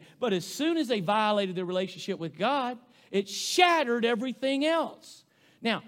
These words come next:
here's what I want you to see. There wasn't a flaw in God's plan. There are two truths that run parallel through the Bible. They seem to contradict,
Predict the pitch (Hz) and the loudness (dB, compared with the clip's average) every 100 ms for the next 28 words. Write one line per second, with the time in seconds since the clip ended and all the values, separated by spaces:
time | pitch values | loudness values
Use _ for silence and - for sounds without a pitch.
0 | - 277 277 285 254 247 247 226 214 233 | -8 -6 -2 0 2 0 -2 -6 -6 -6
1 | 151 123 - _ - 220 247 294 320 247 | -6 -8 -20 _ -4 0 2 0 0 -4
2 | 220 208 180 165 160 151 - 160 156 196 | -2 -2 0 -2 -4 -4 -6 -8 -6 -4
3 | 175 - 262 254 - 202 151 127 - 196 | -4 -4 -6 -8 -6 -6 -6 -8 -10 -6
4 | 175 147 - 196 170 175 147 175 156 151 | -6 -8 -6 -4 -2 -4 -6 -8 -6 -4
5 | 160 135 147 - - - 185 190 302 311 | -4 -6 -14 -20 -20 -8 -4 -4 -2 -4
6 | 277 - 170 - 139 139 139 | -4 -6 -8 -8 -10 -10 -12